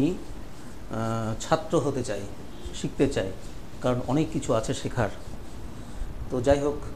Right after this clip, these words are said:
আমি পরের প্রসঙ্গে আস-, আসছি। সেটা হচ্ছে, স্যার বলেছেন চারটে বচনের শ্রেণীবিভাগ বলেছেন,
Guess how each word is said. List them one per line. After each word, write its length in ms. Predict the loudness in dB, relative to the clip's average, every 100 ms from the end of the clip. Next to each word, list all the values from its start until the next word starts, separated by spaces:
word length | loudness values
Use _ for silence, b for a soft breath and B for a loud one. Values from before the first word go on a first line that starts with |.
| -6 -4
আমি 140 | 0 0 2
পরের 200 | 2 4
প্রসঙ্গে 320 | 0 2 4 6
আস-, 180 | 4 4 4
আসছি। 360 | 6 6 4 2 2 -6 -6 -6 -6 -6 -6 -6 -6 -6 -6 -4
সেটা 180 | 0 2
হচ্ছে, 200 | 4 6 6 6 0 -8 -8 -8 -6 6
স্যার 140 | 8
বলেছেন 360 | 8 6 6 4 4 0 4
চারটে 240 | 6 6 8
বচনের 440 | 8 6 8 6 6 -2 -8
শ্রেণীবিভাগ 500 | 0 2 4 4 2 4 4
বলেছেন, 280 | 4 0